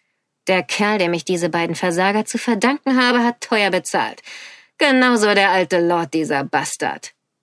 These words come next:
Ich habe alle Rechnungen beglichen, Schätzchen. Die einzige, die noch nicht dafür bezahlt hat, dass sie mir ein Millionengeschäft kaputt gemacht hat, bist du.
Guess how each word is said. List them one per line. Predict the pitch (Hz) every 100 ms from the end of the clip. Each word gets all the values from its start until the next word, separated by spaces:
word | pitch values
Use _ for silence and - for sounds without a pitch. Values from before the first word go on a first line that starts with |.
| _ _ _
Ich | 185 175
habe | 208 196 190 -
alle | 208 220 247 262 196
Rechnungen | 202 - 202 196 196 185
beglichen, | 190 170 160 143 -
Schätzchen. | - - - - - 80 - _ _ _ _ _ _ -
Die | 185 -
einzige, | 196 247 247 151 127 - - _ _ _ _ _ -
die | 185
noch | 185
nicht | 185 202 190
dafür | 180 180
bezahlt | 165 - - 185 202 -
hat, | - -
dass | 165
sie | 180
mir | 180 175
ein | 170 170
Millionengeschäft | 170 170 180 202 180 160 - 175 -
kaputt | - - 202 -
gemacht | 214 170 151 - -
hat, | - - _ _ _ _ _ _ _
bist | 165 147 - -
du. | 202 165